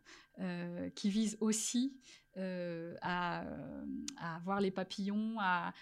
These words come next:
à ch-, à adapter aussi, euh, leurs méthodes, euh, euh, de jardinage, euh, à la présence de la biodiversité. Donc, il y avait aussi cette idée-là de, euh, d'écologie inclusive, hein, qui intègre, euh, tout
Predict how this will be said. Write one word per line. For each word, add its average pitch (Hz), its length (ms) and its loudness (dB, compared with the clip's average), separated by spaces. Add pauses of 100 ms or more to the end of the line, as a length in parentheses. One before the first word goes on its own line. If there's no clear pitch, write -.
(120)
à 180 80 2
ch-, - 220 4
à 185 360 6
adapter 220 440 8
aussi, 233 560 2
euh, 190 200 2
leurs 180 180 2
méthodes, 208 580 2
euh, 175 360 -4 (460)
euh, 170 960 -4
de 185 160 -2
jardinage, 196 880 0
euh, 180 200 -4
à 180 120 4
la 175 100 6
présence 208 760 0
de 185 220 -6
la 185 140 2
biodiversité. 190 800 -2
Donc, 226 200 4
il 233 40 4
y - 20 6
avait 214 140 6
aussi 233 260 4
cette 233 300 2
idée-là 208 400 2
de, 185 260 -2 (400)
euh, 180 380 -6 (880)
d'écologie 202 540 4
inclusive, 208 580 0
hein, 196 80 -2
qui 196 240 -6
intègre, 202 560 -2
euh, 170 160 -2
tout - 160 -14